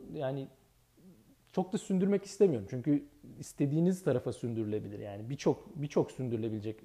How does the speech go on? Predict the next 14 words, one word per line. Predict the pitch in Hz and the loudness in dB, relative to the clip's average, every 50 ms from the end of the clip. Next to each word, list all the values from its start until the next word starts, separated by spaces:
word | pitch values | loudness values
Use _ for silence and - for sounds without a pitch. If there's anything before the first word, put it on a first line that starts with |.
| 120 - - | -18 -16 -14
e, | 113 113 120 120 120 123 - - - | -12 -10 -10 -8 -10 -10 -12 -8 -6
tarafı | - 113 110 104 - 123 | -4 -4 -4 -4 -6 -6
var | 113 101 101 101 | -4 -4 -4 -4
bu | 107 107 | -6 -8
işin. | 101 104 - - 190 214 | -8 -8 -8 -10 -8 -4
Ama | 214 214 208 185 202 - - - - - - - - - - - - - | -2 0 2 0 0 -2 -6 -14 -20 -20 -20 -20 -20 -20 -20 -10 -4 -2
bugün | 165 202 | 0 0
çok | 190 - 233 - | 2 0 0 4
fazla | - 208 214 202 208 196 | 6 6 6 6 4 4
uzatmayacağım. | 190 220 226 220 - 156 123 110 135 - - - - _ _ - - - _ - _ _ - - | 4 4 4 4 0 -4 -2 -2 -4 -8 -8 -12 -20 _ _ -20 -20 -20 _ -20 _ _ -8 -4
E, | 123 127 127 127 127 127 131 135 - - - | -2 0 2 2 2 2 0 -2 -4 -10 -20
sadece | - - 269 254 254 247 220 | 0 4 6 6 6 4 2
şöyle | - 247 240 233 226 175 | 2 4 4 6 6 4
bir | 175 147 143 - - | 4 2 2 -2 -12